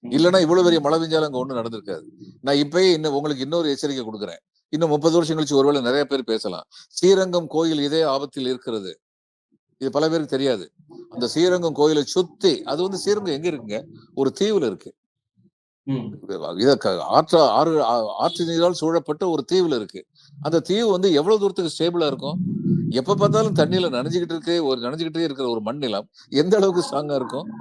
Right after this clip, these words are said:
Speaker 1: அங்க போய் இறைவனுக்கு சொந்தமான இடம்னு சொல்லிட்டு அந்த இடத்துல ஃபுல்லா என்க்ரோச் பண்ணி, ஆக்கிரமிச்சு கட்டடங்கள் கட்டியிருக்காங்க. அதுல பெரும்பாலானோர் இறைப்பற்று உள்ளவர்களாக தங்களை கூறிக்கொள்பவர்கள் அப்படிங்கிறது உண்மை. எனக்கு வந்து உருவ வழிபாட்டுல நம்பிக்கை இல்லை. ஏதோ ஒரு பரம்பொருள் இருக்கு,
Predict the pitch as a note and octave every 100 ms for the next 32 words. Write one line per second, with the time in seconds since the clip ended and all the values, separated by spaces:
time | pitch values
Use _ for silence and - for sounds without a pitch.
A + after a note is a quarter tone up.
0 | - - - _ _ _ C3 F#3+ G#3 F#3
1 | F3+ D3 E3 G3 F#3 F3 D3+ D3+ D3+ D3+
2 | C#3+ B2+ C#3 C3 A#2+ A#2+ C#3 C3 B2+ C#3
3 | C3+ - D3 E3+ G3 - - - D#3 G3+
4 | A3 G#3+ - D#3 C3+ G#2 - C3 G3 G#3
5 | G3+ F3 - A2+ D#2 _ _ _ _ -
6 | D3+ F3 E3+ D3 C#3+ D3+ B2+ A#2+ G2 D2+
7 | _ _ _ _ _ _ C#3 D#3+ C#3 E3
8 | F#3+ F3+ F3 F3 G#3 A#3 _ C3+ F3+ F3+
9 | F3 D#3 D3+ D#3 D3+ D#3+ D#3 C#3+ C#3 C3+
10 | D#3+ F3 - C#3 C3 B2 A2+ F#2+ - -
11 | C#3 D3 C3 B2 C3 G2 - - - -
12 | _ - - - - - _ _ G#2 D3
13 | G3 F#3+ F#3+ G3 D#3 G3 F3+ E3 D#3 C#3+
14 | A#2+ C3+ C#3+ B2+ G#2+ G#2 C#3 G3+ G#3 D#3+
15 | E3+ F3 D#3 C#3+ C3+ F2